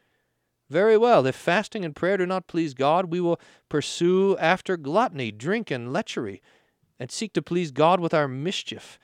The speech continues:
and thus enter into heaven." These two find the child Jesus to be repulsive, and as a result they stumble, never again to rise.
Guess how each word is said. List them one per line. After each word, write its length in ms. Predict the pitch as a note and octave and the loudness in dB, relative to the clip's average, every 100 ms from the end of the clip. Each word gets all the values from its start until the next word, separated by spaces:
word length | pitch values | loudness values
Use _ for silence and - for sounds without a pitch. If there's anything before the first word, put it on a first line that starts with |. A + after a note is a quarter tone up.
| _ _ _ | _ _ _
and 160 | B2 A#2 | -10 0
thus 320 | D3 F3+ - | 0 0 -4
enter 260 | D3 D3 C#3 | -8 -6 -6
into 160 | A#2 | -6
heaven." 360 | G2 G2+ G2 G2 _ _ _ _ _ _ _ _ _ _ _ - | -8 -8 -10 -20 _ _ _ _ _ _ _ _ _ _ _ -12
These 300 | A#2 C3+ - | -8 -6 -6
two 260 | C3 G#2+ | -6 -6
find 380 | F2+ G#2+ G2+ G#2 | -4 -4 -4 -4
the 80 | G2 | -10
child 400 | - G2+ G2 F#2 | -8 -6 -6 -10
Jesus 420 | G#2 A2+ F#2+ F#2 | -10 -10 -10 -16
to 100 | - | -16
be 100 | G2 | -12
repulsive, 600 | F#2+ F#2 A2 C#3+ - - _ _ _ _ _ _ _ | -12 -10 -8 -8 -10 -20 _ _ _ _ _ _ _
and 120 | G#2 | -10
as 160 | G2+ G2+ | -6 -6
a 80 | G2 | -8
result 340 | F#2 A#2+ A2 | -6 -2 -2
they 140 | G2 F#2 | -4 -12
stumble, 480 | - A#2 F2+ - _ _ _ _ _ _ | -8 -10 -10 -20 _ _ _ _ _ _
never 300 | G#2 A#2 G#2+ | -8 -8 -6
again 260 | G2+ F#2+ F#2+ | -6 -6 -10
to 100 | F#2 | -10
rise. 460 | F2+ F2+ - - | -10 -10 -12 -20